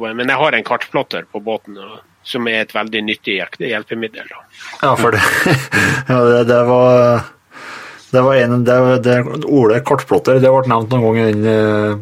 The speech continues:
Speaker 2: på den turen, turen vi var på her. Det var,
Speaker 1: Ja.
Speaker 2: for vi var jo ikke kjent. Jeg vil, jeg vil jo tro,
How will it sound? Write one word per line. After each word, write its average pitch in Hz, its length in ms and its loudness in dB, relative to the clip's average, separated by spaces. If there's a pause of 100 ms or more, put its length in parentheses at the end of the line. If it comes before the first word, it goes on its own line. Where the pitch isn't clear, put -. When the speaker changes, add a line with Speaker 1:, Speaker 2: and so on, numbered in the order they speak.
Speaker 2:
på 110 160 4
den 104 220 0
turen, 107 300 2
turen 120 280 0
vi 113 120 4
var 120 160 4
på 104 160 2
her. 98 120 0
Det 107 180 4
var, 113 220 2
Speaker 1:
Ja. 104 100 -2 (220)
Speaker 2:
for 120 160 0
vi 117 100 4
var 113 140 6
jo 110 120 6
ikke 110 200 -2
kjent. 113 280 0
Jeg 117 180 4
vil, 117 140 2
jeg 139 120 2
vil 123 140 4
jo 127 100 2
tro, 147 180 4